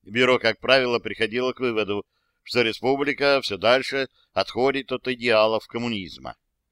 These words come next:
Поскольку добиться большинства в комсомольских организациях не удавалось,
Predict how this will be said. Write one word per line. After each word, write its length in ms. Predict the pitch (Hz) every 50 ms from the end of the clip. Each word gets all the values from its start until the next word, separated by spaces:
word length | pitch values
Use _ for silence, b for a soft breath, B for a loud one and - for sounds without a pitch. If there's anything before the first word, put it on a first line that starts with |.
| _ _ _ _ _ _ -
Поскольку 460 | - - - 151 156 156 135 156 151
добиться 440 | 147 143 135 143 143 - - 135 127
большинства 880 | 127 123 113 - - 127 127 120 - - - 90 95 123 117 92 78 b b b b b b
в 60 | _
комсомольских 720 | 110 117 117 - - 120 135 135 123 - - 120 113 -
организациях 920 | 117 117 113 110 120 117 120 107 95 120 117 107 - - - 98 95 -
не 140 | 82 90 101
удавалось, 640 | 98 95 90 95 87 87 92 107 127 127 - -